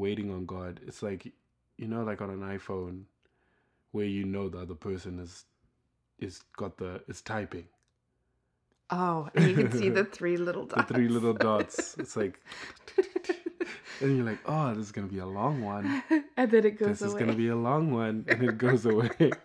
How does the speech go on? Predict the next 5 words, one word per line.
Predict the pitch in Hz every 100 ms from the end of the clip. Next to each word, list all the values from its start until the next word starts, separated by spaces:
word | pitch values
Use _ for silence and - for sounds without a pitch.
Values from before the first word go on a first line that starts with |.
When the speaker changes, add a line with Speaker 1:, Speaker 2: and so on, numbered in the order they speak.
| -
Speaker 1:
<laughs> | 135 143 131 131 135 139 151 - - - - 427 - - - 523 - 480 - 453 - - - 392 196
Oh, | 151 95 -
nothing. | 120 156 - 135 95 - 277 175
<laughs> | 156 165 139 135 127 - 453 - - - 392 - -
Typing, | - 170 165 160 131 101 120